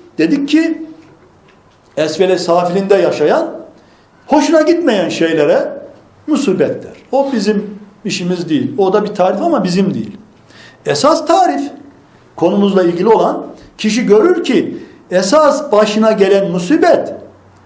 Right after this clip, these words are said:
duni algı ve zanlarıdır.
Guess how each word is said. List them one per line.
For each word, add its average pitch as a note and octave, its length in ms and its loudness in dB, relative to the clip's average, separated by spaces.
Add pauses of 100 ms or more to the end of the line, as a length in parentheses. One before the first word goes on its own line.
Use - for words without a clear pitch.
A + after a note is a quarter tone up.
(520)
duni D#4 580 4
algı A3+ 420 2
ve A3+ 100 4
zanlarıdır. F3 840 -2